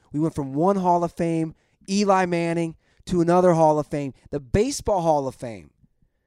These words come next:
Congratulations, Derek Jeter and the Canadian Larry Walker have been inducted into the twenty twenty class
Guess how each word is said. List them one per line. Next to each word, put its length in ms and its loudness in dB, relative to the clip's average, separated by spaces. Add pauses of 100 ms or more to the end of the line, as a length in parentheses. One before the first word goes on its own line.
(160)
Congratulations, 680 -2
Derek 440 -2
Jeter 480 -6 (420)
and 320 -12
the 80 -18
Canadian 680 -4
Larry 300 -2
Walker 640 -4 (1120)
have 140 -10
been 120 -2
inducted 400 -4
into 120 -10
the 60 -16
twenty 260 -8
twenty 260 -10
class 580 -8